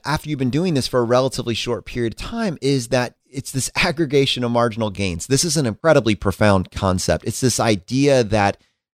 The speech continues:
the small differences, they may not look like much, but when you look at 'em in the rear view mirror with a little bit of distance, you realize that it's not one small change or two small changes, but it's this compounding effect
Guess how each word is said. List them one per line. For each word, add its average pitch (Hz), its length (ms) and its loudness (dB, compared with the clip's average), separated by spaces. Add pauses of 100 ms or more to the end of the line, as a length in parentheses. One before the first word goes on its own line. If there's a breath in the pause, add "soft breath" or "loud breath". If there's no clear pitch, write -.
(120)
the 117 100 0
small 135 560 2
differences, 117 560 0
they 110 100 2
may 123 140 4
not 143 220 -2
look 104 260 -2
like - 260 -6
much, - 380 -8
but - 100 -12
when 113 160 2
you 113 80 2
look 127 320 0
at 147 220 4
'em 127 100 -2
in 117 80 -2
the 110 100 2
rear 120 320 4
view 113 240 2
mirror 107 300 4
with 92 160 -2
a 95 40 -2
little 113 240 2
bit 117 100 4
of 98 120 2
distance, 98 420 0
you 107 100 0
realize 110 420 2
that 107 120 0
it's 104 120 -4
not 147 200 0
one 120 260 2
small 92 260 0
change 85 380 -4
or 85 60 -6
two - 200 -2
small 95 260 2
changes, 85 420 -4
but 104 140 2
it's - 180 2
this - 200 4
compounding 131 800 0
effect 110 460 0